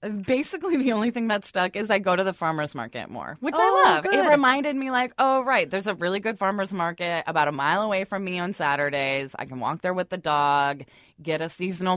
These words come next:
Speaker 1: fruit, get a pie someone made, get some fresh eggs." You know, I do go to the farmer's market more. That is the only
Speaker 2: I
Speaker 1: thing that
Speaker 2: love
Speaker 1: stuck.
Speaker 2: that.
Speaker 1: Yeah.
Speaker 2: I love that. That's great.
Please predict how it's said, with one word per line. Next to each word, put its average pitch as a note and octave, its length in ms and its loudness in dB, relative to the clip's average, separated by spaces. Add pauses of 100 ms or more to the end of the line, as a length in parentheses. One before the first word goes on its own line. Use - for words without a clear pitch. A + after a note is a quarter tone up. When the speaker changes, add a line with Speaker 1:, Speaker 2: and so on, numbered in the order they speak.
(140)
Speaker 1:
fruit, E3 680 0
get D#3+ 160 -2
a E3+ 60 4
pie E3+ 460 -2
someone E3 420 -6
made, D3+ 480 -4
get D#3 160 -6
some E3+ 160 -10
fresh F3 280 -4
eggs." C#3 540 -4
You E3+ 100 -6
know, C#3+ 220 -4
I F3+ 80 -4
do F#3 240 -6
go G3 140 -2
to G3 80 -4
the G3 80 -14
farmer's G3 340 -6
market B2 300 -12
more. G#2 340 -10
That C#3 320 -4
is D3 200 -8
the C#3+ 160 -12
only B2+ 140 -8
Speaker 2:
I F#3+ 120 -2
Speaker 1:
thing F#3 80 -4
that - 80 -4
Speaker 2:
love E3+ 240 0
Speaker 1:
stuck. G2 100 -4
Speaker 2:
that. D3 320 -10
Speaker 1:
Yeah. D#3+ 140 2
Speaker 2:
I A#3 60 4
love B3 340 -2
that. E3 280 -6
That's F#3+ 200 -6
great. - 240 -14